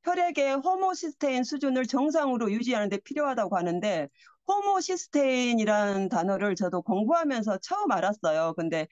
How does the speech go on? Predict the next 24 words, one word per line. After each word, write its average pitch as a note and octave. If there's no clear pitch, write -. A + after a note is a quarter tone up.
이따가 A3+
자세히 G3+
이 G#3+
부분은 F3
제가 E3
설명해 C#4+
드릴게요. D#3+
호모시스테인이 B3
어떤 G#3+
건지 D#3
자세히 F3
설명을 C4
해 C#4+
드릴게요. D#3+
그래서 E3
비타민 A#3+
비식스, A#3+
이거를 G#3
피리독신이라고 G#3+
하더라고요. F3
근데 D3
이게 A3+
결핍될 -
경우에는 E3+